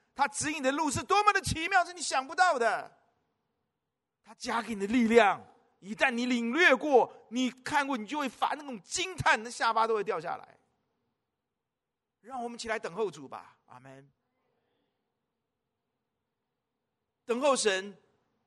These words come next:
是以赛亚书这章经文它的背景，它的背景就是亚述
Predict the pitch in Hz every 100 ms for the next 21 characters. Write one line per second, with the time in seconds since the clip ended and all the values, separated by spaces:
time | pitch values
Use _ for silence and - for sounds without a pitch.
0 | _ _ _ _ - - 262 240 190 -
1 | _ _ - 196 185 247 185 226 220 247
2 | 220 226 214 233 202 180 185 175 185 143
3 | 120 - _ _ _ _ _ _ 202 196
4 | 269 202 196 233 220 226 202 180 156 -
5 | 226 180